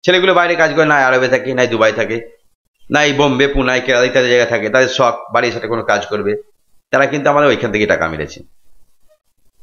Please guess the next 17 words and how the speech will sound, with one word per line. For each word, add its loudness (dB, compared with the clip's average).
টাকা 0
মেরেছে, 0
receive 0
কপিও 4
দেয়নি -2
আমি, -4
শুধু 2
বলেছি 2
অ্যাকাউন্টে 2
রিসিভ, 0
রসিদ 2
রেখে 0
দেবে, -2
তাও 2
রাখার 0
দরকার -2
নেই। -16